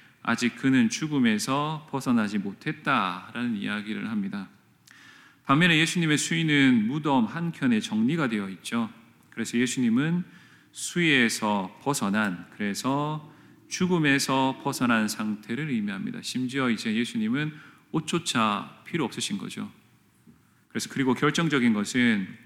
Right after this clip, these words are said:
라자로의 부활은 누군가의 명령에 의해서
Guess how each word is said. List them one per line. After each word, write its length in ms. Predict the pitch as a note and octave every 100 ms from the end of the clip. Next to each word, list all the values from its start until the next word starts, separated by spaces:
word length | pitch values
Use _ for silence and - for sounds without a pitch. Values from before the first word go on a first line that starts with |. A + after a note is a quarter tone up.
| - - _ _ A#2+
라자로의 480 | A2+ B2 D#3+ D#3+
부활은 760 | B2 A#2+ A2+ B2 D3+ D#3+ - B2+
누군가의 640 | C#3 E3+ E3 D#3 C3 A#2
명령에 460 | G#2+ B2 D3+ E3+ D#3+
의해서 640 | A#2 G#2 G#2 C3+ D3 D3